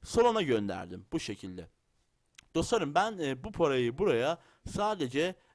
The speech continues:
e, bu meme coin'leri sizin nasıl almanızı göstermeniz için aktardım, tamam mı? Şimdi borsamızı açıyorum. Arkadaşlar bu borsalar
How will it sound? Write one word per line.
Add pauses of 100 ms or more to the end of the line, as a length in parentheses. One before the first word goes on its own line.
e,
bu
meme
coin'leri
sizin (220)
nasıl (380)
almanızı
göstermeniz
için
aktardım,
tamam
mı? (760)
Şimdi (1080)
borsamızı
açıyorum.
Arkadaşlar (1040)
bu
borsalar